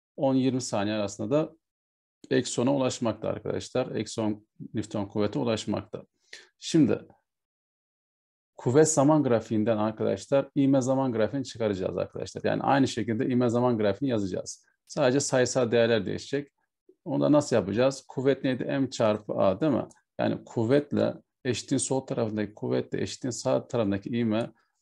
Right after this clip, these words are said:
orantılı olduğu için ben şuraya arkadaşlar bunun ivme zaman grafiğini çizeyim. A, T. A, T.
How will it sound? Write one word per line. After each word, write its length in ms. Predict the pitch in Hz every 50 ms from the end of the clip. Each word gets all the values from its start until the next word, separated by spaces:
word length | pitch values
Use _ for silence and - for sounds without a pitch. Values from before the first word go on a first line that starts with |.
| _
orantılı 420 | - 117 120 123 123 117 - 127 120
olduğu 200 | 113 131 135 165
için 380 | 147 - - - 117 117 110
ben 160 | 131 123 123 117
şuraya 420 | - - - 160 127 117 104 98
arkadaşlar 680 | 98 98 - - 101 101 95 - - 131 127 135 175 - _ _ _ _ _ _ _ _ _
bunun 420 | 151 147 143 143 147 - - _ _ _ _ _ _ _ -
ivme 260 | 139 143 143 143 139
zaman 320 | 127 135 131 131 131 127 117
grafiğini 380 | 110 107 104 - 123 123 117
çizeyim. 400 | - - - 101 95 - 104 - _ _ _ _ _
A, 340 | - 120 120 120 127 131 135 - - _ _ _ _ - - -
T. 280 | - 123 104 - - - _ _ _ _ _ _ _ _ _ _ _ _ -
A, 360 | 165 131 110 110 110 110 110
T. 200 | - - - -